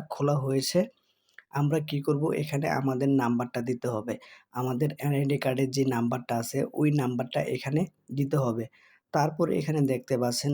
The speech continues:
জন্ম তারিখ। আপনার এনআইডি কার্ডের জন্ম তারিখ অনুযায়ী যে জন্ম তারিখটা দেওয়া আছে ওই জন্ম তারিখটাই আপনার এখানে বসাতে হবে।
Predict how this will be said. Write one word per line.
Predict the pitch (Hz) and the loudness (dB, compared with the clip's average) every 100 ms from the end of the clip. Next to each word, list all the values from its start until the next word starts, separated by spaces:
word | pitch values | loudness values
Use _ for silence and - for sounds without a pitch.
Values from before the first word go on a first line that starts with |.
| 139 | 2
জন্ম | 139 127 135 | 2 2 2
তারিখ। | 123 120 113 - _ _ _ _ - | 0 -4 -4 -10 _ _ _ _ -4
আপনার | 135 - 165 139 165 - _ _ _ _ _ _ - | -4 2 2 2 0 -8 _ _ _ _ _ _ 0
এনআইডি | 156 156 147 | 2 4 4
কার্ডের | 147 147 139 135 | 2 2 2 2
জন্ম | 135 131 139 | 2 4 2
তারিখ | 139 131 135 139 | 2 2 2 0
অনুযায়ী | - 139 131 127 120 127 - | 0 2 2 2 2 0 -2
যে | 131 147 147 | 0 2 2
জন্ম | 143 139 147 139 139 - | 2 2 2 0 -4 -8
তারিখটা | - 131 127 - | -4 -4 -2 -2
দেওয়া | 120 127 127 135 | 0 0 2 0
আছে | 131 123 123 147 _ _ | 0 -4 -6 -6 _ _
ওই | - 165 170 | 0 2 4
জন্ম | 156 151 151 | 2 4 4
তারিখটাই | 151 135 131 131 139 139 | 2 0 0 0 0 2
আপনার | 139 135 139 127 | 0 -2 -2 0
এখানে | 127 131 151 214 | -2 0 0 2
বসাতে | 120 120 123 123 | 0 0 -2 -4
হবে। | 120 107 98 | -2 -2 -6